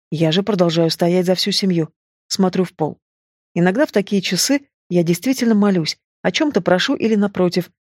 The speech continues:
делюсь сокровенным. Составляю планы на будущее, перечисляю фамилии людей, которых хочу поскорее вычеркнуть из своей жизни. Мечтаю.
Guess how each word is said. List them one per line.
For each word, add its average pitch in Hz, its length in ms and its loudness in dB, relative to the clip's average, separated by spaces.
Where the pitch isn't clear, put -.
делюсь 185 320 0
сокровенным. 151 640 -2
Составляю 208 480 0
планы 175 300 2
на 156 140 0
будущее, 175 480 -2
перечисляю 175 520 0
фамилии 180 420 2
людей, 180 420 -2
которых 247 360 0
хочу 202 240 -2
поскорее 180 420 0
вычеркнуть 190 600 -4
из 175 100 -6
своей 165 240 -2
жизни. 143 420 -4
Мечтаю. 151 580 -2